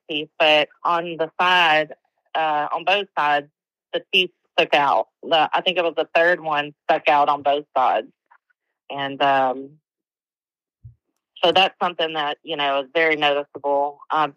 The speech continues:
she had a mole on the right side of her head, a little above her eyebrow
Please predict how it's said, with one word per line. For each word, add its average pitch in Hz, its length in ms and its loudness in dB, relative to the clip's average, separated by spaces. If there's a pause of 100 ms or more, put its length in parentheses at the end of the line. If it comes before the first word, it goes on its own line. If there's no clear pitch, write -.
she 175 80 2
had 180 160 4
a 165 40 0
mole 170 520 0
on 180 160 0
the 165 120 0
right 165 320 2 (100)
side 170 200 2
of 170 80 -2
her 160 220 -2
head, 175 340 2 (760)
a 151 80 0
little 208 340 2
above 175 480 2
her 160 480 -2
eyebrow 123 680 -4